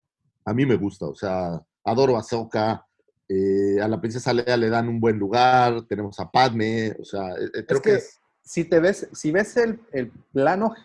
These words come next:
Speaker 2: general, o sea, el, el, el, el, el panorama completo de Star Wars,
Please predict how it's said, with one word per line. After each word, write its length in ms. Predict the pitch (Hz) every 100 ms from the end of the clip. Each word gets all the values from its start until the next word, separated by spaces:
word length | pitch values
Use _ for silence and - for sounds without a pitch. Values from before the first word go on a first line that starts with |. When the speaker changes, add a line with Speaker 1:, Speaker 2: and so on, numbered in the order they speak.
| - -
Speaker 2:
general, 560 | 117 113 113 143 247 -
o 40 |
sea, 120 | 123 127
el, 160 | 127
el, 180 | 123 120 120
el, 160 | 117
el, 280 | 120 113 113 -
el 140 | 117
panorama 680 | - 123 127 156 185 190 -
completo 680 | 123 117 135 143 160 170
de 80 | 131
Star 340 | 110 - 117 117
Wars, 320 | 120 196